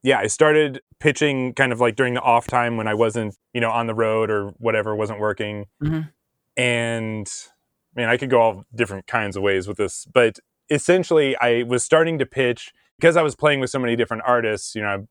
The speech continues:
Speaker 1: play with pop or singer-songwriter, um, country, whatever.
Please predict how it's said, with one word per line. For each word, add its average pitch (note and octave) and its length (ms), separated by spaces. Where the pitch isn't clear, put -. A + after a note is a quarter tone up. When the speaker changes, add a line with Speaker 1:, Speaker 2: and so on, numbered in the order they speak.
Speaker 1:
play A#2 160
with G#2+ 280
pop A2 420
or G2 320
singer-songwriter, G#2 1300
um, F2+ 420
country, A2+ 340
whatever. G#2 560